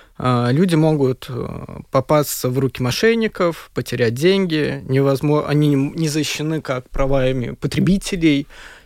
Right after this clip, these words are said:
и, э, трудно отслеживать также отмывание денег и финансирование терроризма. Поэтому и было, э, идейно ещё начиная с двух тысячи восемнадцатого года,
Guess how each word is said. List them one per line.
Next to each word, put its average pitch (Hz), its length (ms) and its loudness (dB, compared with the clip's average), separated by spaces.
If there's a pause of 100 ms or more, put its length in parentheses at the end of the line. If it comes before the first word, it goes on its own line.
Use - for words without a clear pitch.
и, 147 640 4
э, 131 520 0
трудно 175 320 4
отслеживать 151 560 0
также 127 460 0
отмывание 151 640 0
денег 131 600 -2
и 127 60 0
финансирование 131 680 0
терроризма. 135 680 -2 (120)
Поэтому 151 680 0 (340)
и 147 220 4
было, 131 600 2 (120)
э, 120 380 -16 (100)
идейно 156 400 2
ещё 143 280 -4
начиная 143 440 -4
с - 20 -10
двух 135 160 -6
тысячи - 300 -4
восемнадцатого 151 720 0
года, 127 540 0